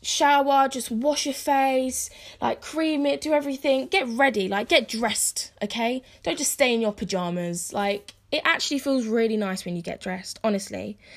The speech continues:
It's just, just take care of yourself, okay? Because twenty twenty-one, we've gotta make it better. Like, come on. Um, okay, next, I just wanna talk about myself for a little bit, you know? <laughs> Um,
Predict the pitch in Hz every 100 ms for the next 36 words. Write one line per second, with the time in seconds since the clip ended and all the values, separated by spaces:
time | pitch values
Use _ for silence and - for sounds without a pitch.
0 | - - - - _ _ - - _ _
1 | _ _ - 285 277 359 330 - - -
2 | 247 320 285 - 254 247 - 320 - -
3 | 247 226 202 196 202 196 190 208 - 208
4 | 208 208 226 208 202 - - - - -
5 | - - _ - - 277 269 262 233 208
6 | 196 190 185 208 - - 196 180 185 -
7 | 185 - 190 175 - - 220 180 - -
8 | - 233 _ _ _ - - - 220 208
9 | 202 190 - _ - 247 240 247 - -
10 | 226 233 262 233 220 185 202 196 180 180
11 | 147 113 175 190 - 359 403 508 - -
12 | - - 269 262 254